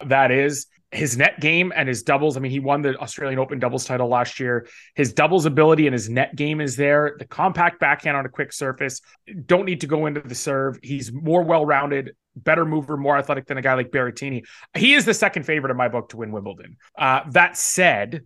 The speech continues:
he went through a lot. He, like, he went to a lot of tournaments without a mental, like, breakdown this year, far more than he ever has. Even if, like, he has his second best year in terms of mental breakdowns in any particular match at any given time, there's still room for, like,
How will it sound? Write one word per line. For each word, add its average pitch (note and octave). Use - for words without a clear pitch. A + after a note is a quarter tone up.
he A#3+
went A3+
through F#3
a D#3+
lot. C#3+
He, F#3
like, D#3+
he G3
went G3+
to C#3+
a -
lot C#3
of -
tournaments D3
without C3
a B2
mental, B2
like, B2
breakdown A2+
this -
year, -
far F3
more F3
than D#3
he D3+
ever C#3
has. A#2
Even D#4
if, -
like, F3+
he F3+
has F3+
his F3+
second F#3+
best C#3+
year C3
in C3
terms C3+
of B2+
mental B2+
breakdowns C3+
in C3+
any C#3+
particular C#3
match B2+
at C#3
any C#3+
given C3
time, C3+
there's C#4+
still D#4+
room B3+
for, F3+
like, E3+